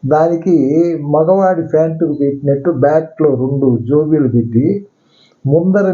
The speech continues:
నుంచి ఆ వెనకాల జోబీల్లో హీరో చేయి పెట్టి హీరోయిన్కి నడుము మీద తట్టడం, ఇది ఆయన నైపుణ్యానికి ఒక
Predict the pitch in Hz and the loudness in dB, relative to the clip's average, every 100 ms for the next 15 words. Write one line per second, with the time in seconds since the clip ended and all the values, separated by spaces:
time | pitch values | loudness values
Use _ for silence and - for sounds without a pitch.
0 | 170 165 165 160 139 135 143 156 165 156 | 0 -2 2 2 2 0 -2 0 0 0
1 | 123 131 135 117 120 110 131 170 - 160 | 0 0 2 2 2 2 2 0 2 2
2 | 175 120 - - _ - 151 156 135 120 | 2 0 -2 -14 _ -2 0 2 0 0
3 | 120 110 143 139 120 107 98 113 160 196 | 0 2 2 2 2 0 -2 0 0 0
4 | - _ _ _ _ _ - 160 180 208 | -6 _ _ _ _ _ 0 2 2 0
5 | 185 170 170 175 147 139 147 131 - - | 0 -2 -2 -2 -2 -2 0 -2 -2 -10
6 | - _ _ _ _ _ - 165 196 226 | -20 _ _ _ _ _ 0 2 4 2
7 | 151 156 165 147 156 165 180 165 160 165 | 2 2 2 2 0 0 -2 0 2 2
8 | 156 147 135 190 151 | 2 0 0 0 0